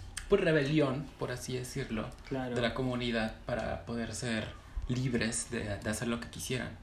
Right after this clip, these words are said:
Speaker 2: Sí, justamente, eh, hace no mucho vi a un estandopero que se llama Ray Contreras,
Speaker 1: Ujú.
Speaker 2: este, que él es, creo que de Sonora, bueno, de Hermosillo, y él dice, ¿no? O sea, es así de que, así,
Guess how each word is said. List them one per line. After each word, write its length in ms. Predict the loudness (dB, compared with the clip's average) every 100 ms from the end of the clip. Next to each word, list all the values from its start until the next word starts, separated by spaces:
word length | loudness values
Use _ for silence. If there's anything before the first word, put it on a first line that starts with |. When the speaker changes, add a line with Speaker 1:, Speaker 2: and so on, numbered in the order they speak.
| -14 -8
Speaker 2:
Sí, 340 | -4 0 -2 -4 -12 0
justamente, 960 | 2 6 6 6 6 8 8 6 6 6
eh, 60 | 4
hace 720 | 0 4 6 6 6 4 2
no 180 | 0 2
mucho 440 | 4 2 4 2
vi 180 | 4 4
a 60 | 4
un 120 | 4
estandopero 680 | 2 2 2 0 0 0 -2
que 100 | -4
se 140 | 0
llama 260 | 2 2 2
Ray 240 | 0 0
Contreras, 640 | 0 0 2 0 0 -4 -12 -16 -16 -8
Speaker 1:
Ujú. 120 | -2
Speaker 2:
este, 560 | 0 0 -2 -4 -2 -2
que 260 | -2 0 2
él 120 | 4
es, 360 | 4 2 0 -2
creo 240 | 0 2
que 120 | 4 2
de 80 | 2
Sonora, 540 | 2 2 2 2 2
bueno, 300 | 4 2 2 -6
de 240 | -6 -4 -4
Hermosillo, 680 | 0 2 2 0 2 0 0 -12 -18 -8 2
y 140 | 6
él 100 | 8
dice, 320 | 8 8 8
¿no? 180 | 6 4
O 60 | 2
sea, 120 | 2
es 100 | 2
así 200 | 0 2
de 180 | 2 2
que, 400 | 2 0 -2 -6 -14 -16 -18 -18 -18 -18 -16 -8
así, 340 | -8 -4 -4